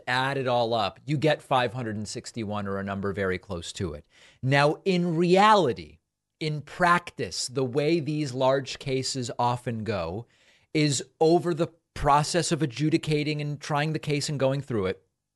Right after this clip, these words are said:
sometimes charges will be combined. The number of charges will be reduced.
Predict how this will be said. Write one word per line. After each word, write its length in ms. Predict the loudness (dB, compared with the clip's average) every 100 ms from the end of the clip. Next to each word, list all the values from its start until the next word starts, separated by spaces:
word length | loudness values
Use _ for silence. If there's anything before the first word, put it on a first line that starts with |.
| _ _ _ -6
sometimes 520 | 0 0 2 -2 -2
charges 440 | 0 0 0 -2
will 100 | -4
be 120 | -4 -6
combined. 580 | -4 -2 0 -2 -4 _ _ _ _ _ _ _ _
The 100 | -2
number 440 | 2 2 2 4 2
of 100 | 2
charges 480 | 2 2 2 -4 -6
will 80 |
be 160 | -6 -4
reduced. 640 | -6 0 0 0 -4 -10